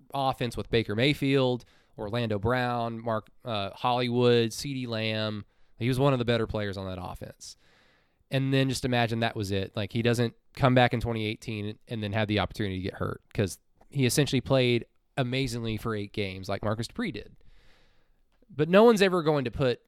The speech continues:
Rodney Anderson on any of these lists. But I think, like, talent-wise, he had it. He could catch out of the backfield. He was fast. He can run through the tackles. His career just got off onto a very late start because of some injuries that he had as a,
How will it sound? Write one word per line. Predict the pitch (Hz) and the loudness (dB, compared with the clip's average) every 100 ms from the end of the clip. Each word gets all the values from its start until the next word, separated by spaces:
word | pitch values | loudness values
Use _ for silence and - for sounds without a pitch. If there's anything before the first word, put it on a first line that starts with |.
| - | -4
Rodney | 131 131 117 113 | 0 0 0 -2
Anderson | 117 104 107 | -4 -6 -8
on | 101 | -8
any | 107 107 104 | -8 -8 -8
of | |
these | 98 95 | -8 -6
lists. | 104 113 - - - - _ _ _ | -4 -4 -4 -10 -12 -14 _ _ _
But | 160 | 2
I | 202 | 2
think, | 262 262 226 | 2 -2 0
like, | 190 - | 0 -2
talent-wise, | - 113 170 170 185 196 190 | -2 0 0 2 2 2 0
he | 190 | -2
had | 165 170 185 | 0 2 2
it. | 196 - _ _ | 0 -6 _ _
He | - | -8
could | 160 131 | -6 -4
catch | 147 147 | 0 2
out | 165 | 2
of | 147 | 2
the | |
backfield. | 131 135 - 147 135 | 2 0 -2 -6 -6
He | 123 | -6
was | 107 - | -8 -2
fast. | 123 123 127 135 | 0 2 2 -2
He | 131 | -8
can | - 113 | -6 -4
run | 104 120 | -2 -2
through | 127 | -2
the | 117 | -4
tackles. | - 117 113 120 117 113 - - - - _ _ - | -2 0 0 -2 -4 -4 -8 -16 -20 -20 _ _ -4
His | 147 | -4
career | - 160 196 214 | -4 -4 -2 -2
just | 160 | -2
got | - 135 | -2 0
off | 127 120 | 0 0
onto | 123 113 - 117 | -2 -6 -4 -4
a | 110 | -2
very | 104 113 117 | -2 -2 -2
late | 107 104 - | -2 -4 -6
start | - 143 160 | -2 0 0
because | 110 - 101 | -4 -4 -4
of | 107 | -4
some | - 113 | -4 -4
injuries | 107 107 113 | -4 -2 -4
that | 107 107 | -4 -6
he | 110 | -2
had | 104 104 104 | -2 -2 -4
as | 117 98 | -8 -6
a, | 98 98 | -6 -6